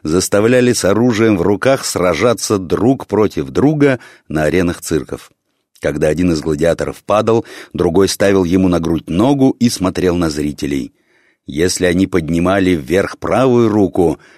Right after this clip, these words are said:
побежденный оставался живым. Если зрители протягивали руку вперед и опускали вниз большой палец, это значило:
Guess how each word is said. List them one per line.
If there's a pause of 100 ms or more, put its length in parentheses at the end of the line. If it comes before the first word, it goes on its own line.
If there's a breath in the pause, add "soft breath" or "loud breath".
(120)
побежденный
оставался
живым. (500 loud breath)
Если
зрители
протягивали
руку
вперед (280 loud breath)
и
опускали
вниз
большой
палец, (160)
это
значило: